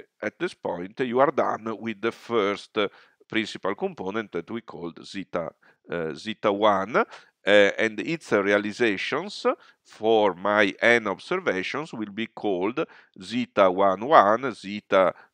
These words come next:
two one, zeta n one. Uh, let's sa-, see something about, uh, the geometry of, uh, of P C A.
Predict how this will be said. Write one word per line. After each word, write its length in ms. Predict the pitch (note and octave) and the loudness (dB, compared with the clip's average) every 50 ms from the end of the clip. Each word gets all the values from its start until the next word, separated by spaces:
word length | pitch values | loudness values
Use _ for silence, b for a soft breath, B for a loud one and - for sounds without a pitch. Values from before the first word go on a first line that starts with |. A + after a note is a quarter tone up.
| _ - | _ -8
two 80 | B2+ B2 | -6 -4
one, 600 | A2+ G#2 B2 D3+ D#3+ A2+ F2 F2+ F#2 G2+ G#2+ G2+ | -4 -4 0 4 4 6 6 4 0 -4 -8 -12
zeta 480 | G2 G2+ G#2 F2+ - - F#2 F2+ - - - | -12 -10 -10 -10 -4 0 0 0 0 0 0
n 440 | G2+ G2+ F#2 F2 F2+ F2+ F#2+ F2+ - - | 0 2 2 0 -2 -6 -8 -10 -10 -10
one. 400 | - F2 F#2 G2 F2 D#2+ D2+ D2 - - _ B B B B B B | -6 -2 0 0 0 0 -4 -8 -14 -20 _ B B B B B B
Uh, 300 | - G2+ G#2 G#2 G2 F#2+ - - | 0 4 4 6 6 4 2 0
let's 360 | B2 D#3+ G#3 - - - - | -2 -4 -4 -4 -6 -12 -12
sa-, 260 | - - A#2 A2+ - - - | -2 2 2 2 2 0 -6
see 420 | - - - B2+ A#2+ A#2+ A#2 A2 - _ _ _ _ _ _ _ _ _ _ _ _ _ _ _ _ _ _ _ _ _ _ _ - | -16 -14 -12 -10 -8 -8 -8 -10 -12 _ _ _ _ _ _ _ _ _ _ _ _ _ _ _ _ _ _ _ _ _ _ _ -12
something 420 | - - A2+ A#2+ A2+ - C3 A2 | -6 -4 -2 -2 -2 -4 -6 -6
about, 520 | A2 G2 G2 G2+ G2 G2+ G#2 G2 - _ G#2 | -4 0 4 4 6 6 4 2 -2 _ -2
uh, 160 | G2+ G2 G2 - | 0 0 -2 -4
the 100 | G2 F#2+ | -6 -10
geometry 680 | F2+ F2+ G2 A2+ C3+ E3 E3 C3 G#2+ - - G2 F#2+ F#2+ | -10 -6 -2 0 2 2 2 0 -2 -8 -8 -6 -2 0
of, 260 | F#2 F2+ F2 - - | 0 0 -2 -2 -4
uh, 160 | F2+ F2 E2+ - b b b b b | -4 -2 -2 -4 b b b b b
of 220 | b F#2+ F#2+ - - _ _ | b -4 -4 -4 -6 _ _
P 140 | - A#2 G#2+ | -12 -12 -12
C 280 | - - - A2+ G#2+ G2+ | -10 -10 -4 0 2 2
A. 300 | F#2+ F2+ G2 C3+ E3 | 2 2 2 0 -2